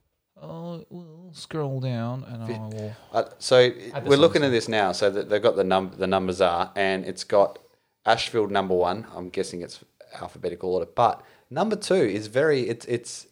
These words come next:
Speaker 2: it's a bit off topic here, but it's, um,
Speaker 1: Balga?
Speaker 2: official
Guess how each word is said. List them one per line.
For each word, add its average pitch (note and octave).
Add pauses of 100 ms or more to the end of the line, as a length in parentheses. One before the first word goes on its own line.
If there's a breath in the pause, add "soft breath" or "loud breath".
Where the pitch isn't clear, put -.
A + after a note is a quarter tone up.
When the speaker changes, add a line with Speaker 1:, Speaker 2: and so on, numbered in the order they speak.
(200)
Speaker 2:
it's -
a A#2+
bit D3
off A2+
topic C3
here, E2
but A#2
it's, A#2+
um, A#2+ (300 loud breath)
Speaker 1:
Balga? G2
Speaker 2:
official -